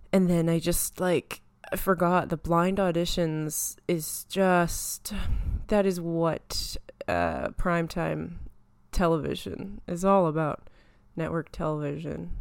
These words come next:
Um, <laughs> it is really good. I'm obsessed. This, so this year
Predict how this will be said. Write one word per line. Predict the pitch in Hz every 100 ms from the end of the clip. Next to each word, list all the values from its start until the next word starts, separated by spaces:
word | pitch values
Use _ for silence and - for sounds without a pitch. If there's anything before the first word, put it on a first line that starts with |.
| -
Um, | 160 160 151 151 156 233
<laughs> | - - - - -
it | 240 - 277
is | 294 302 -
really | 285 294 277 220
good. | 208 214 208 185 190 - - - - -
I'm | 208 208 202 202
obsessed. | 185 - 190 180 190
This, | 208
so | - - -
this | 185 190 202
year | 196 190 180